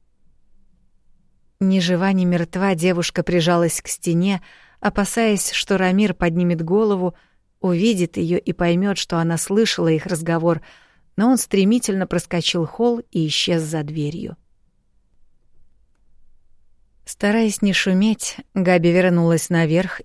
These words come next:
и перевела дух. Что же ей делать?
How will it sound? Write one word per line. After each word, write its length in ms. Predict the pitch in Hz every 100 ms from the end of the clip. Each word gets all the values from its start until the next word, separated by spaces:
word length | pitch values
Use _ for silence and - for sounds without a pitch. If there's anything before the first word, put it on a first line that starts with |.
| -
и 80 |
перевела 500 | 180 170 165 160 156
дух. 380 | 151 156 - - - _ _ _ _ _ _ _ _ _ _ _ _ _
Что 440 | - - - - 180
же 120 | 185
ей 280 | 180 185 180
делать? 840 | 170 185 185 165 156 160 - -